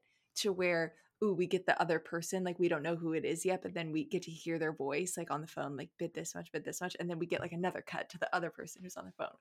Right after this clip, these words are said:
But, like, the, the competing, 'cause there were some times when I'm watching the auction and there are, like,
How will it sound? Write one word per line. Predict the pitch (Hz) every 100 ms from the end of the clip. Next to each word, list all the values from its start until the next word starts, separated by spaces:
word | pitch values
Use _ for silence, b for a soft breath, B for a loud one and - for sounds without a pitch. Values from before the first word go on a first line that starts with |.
| -
But, | 180
like, | 185 175
the, | 175 B B -
the | 190
competing, | 190 180 220 202
'cause | 202
there | 190 233
were | 403
some | - 185 185
times | 208 160 135 202 254 240 - -
when | - 185
I'm | 185
watching | 156 165 -
the | 220
auction | - 151 - 208 240 269 - _ _ _ _
and | 262 233
there | 233
are, |
like, | 220 220